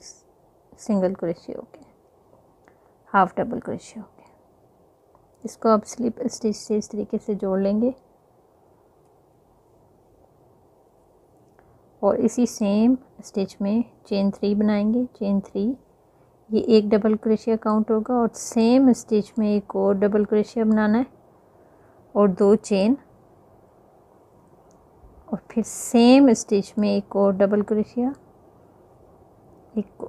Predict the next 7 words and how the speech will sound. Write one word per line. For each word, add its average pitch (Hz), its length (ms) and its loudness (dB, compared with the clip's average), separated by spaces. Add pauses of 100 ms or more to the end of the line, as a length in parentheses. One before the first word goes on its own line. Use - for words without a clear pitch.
(140)
और 208 340 2 (360)
सेम 233 520 2 (720)
स्टिच - 460 -8
में 214 160 0
हमने 202 280 2
बनाना 196 380 0
है 240 140 -4